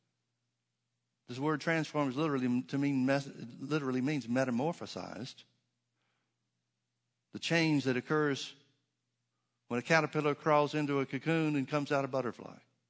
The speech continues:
That's what it's talking about. That's the kind of change or transformation he's referring to. That's the word picture that he uses from the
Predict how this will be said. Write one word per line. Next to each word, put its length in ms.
That's 200
what 120
it's 80
talking 260
about. 180
That's 200
the 80
kind 200
of 60
change 380
or 40
transformation 720
he's 140
referring 460
to. 100
That's 160
the 100
word 240
picture 300
that 100
he 80
uses 340
from 240
the 140